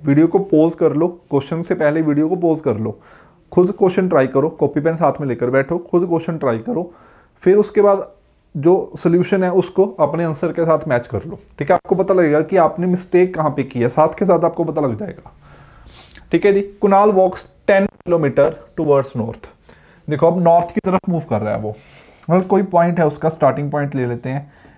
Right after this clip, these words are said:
यहाँ से वो टेन किलोमीटर नॉर्थ की तरफ गया। From there he walked six kilometer towards south। ओके, देखो कोई पॉइंट है, टेन किलोमीटर वो नॉर्थ की तरफ गया,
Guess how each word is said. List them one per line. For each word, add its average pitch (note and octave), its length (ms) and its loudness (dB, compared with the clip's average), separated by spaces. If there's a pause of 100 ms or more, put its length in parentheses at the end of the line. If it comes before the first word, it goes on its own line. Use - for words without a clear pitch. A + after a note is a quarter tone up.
(120)
यहाँ D3 260 4
से D#3 120 -4
वो C3+ 180 -2 (500)
टेन D#3+ 200 2
किलोमीटर C#3+ 560 -4 (240)
नॉर्थ D3 340 0
की D3+ 80 -4
तरफ C#3 240 -4
गया। A2+ 220 -8 (520)
From G3 280 2
there D#3 240 4
he E3+ 160 -4
walked D3+ 260 0
six D#3+ 220 -6
kilometer C#3 400 -6
towards C3 340 -4
south। - 300 -6 (380)
ओके, - 180 -8 (800)
देखो B2+ 100 0
कोई F3+ 160 2
पॉइंट D#3+ 360 0
है, D3+ 120 0 (1400)
टेन F3 180 2
किलोमीटर F3+ 440 0
वो F#3 120 2
नॉर्थ D3+ 320 0
की F3 60 -4
तरफ D3+ 240 -2
गया, - 240 -10